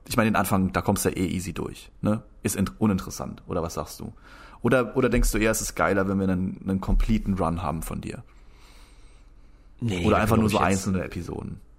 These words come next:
Speaker 2: Wir machen da so einzelne, einzelne Abschnitte. Also komplett wäre jetzt, glaub ich, Overkill. Das kann sich ja keiner anschauen.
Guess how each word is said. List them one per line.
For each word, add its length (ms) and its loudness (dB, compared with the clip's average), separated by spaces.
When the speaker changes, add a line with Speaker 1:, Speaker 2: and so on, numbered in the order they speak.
Speaker 2:
Wir 140 -10
machen 180 -8
da 80 -2
so 80 -6
einzelne, 680 -8
einzelne 300 -12
Abschnitte. 540 -14
Also 340 -10
komplett 420 -6
wäre 140 -2
jetzt, 400 -10
glaub 220 -12
ich, 240 -12
Overkill. 760 -4
Das 180 -20
kann 140 -12
sich 120 -10
ja 40 -14
keiner 160 -10
anschauen. 460 -12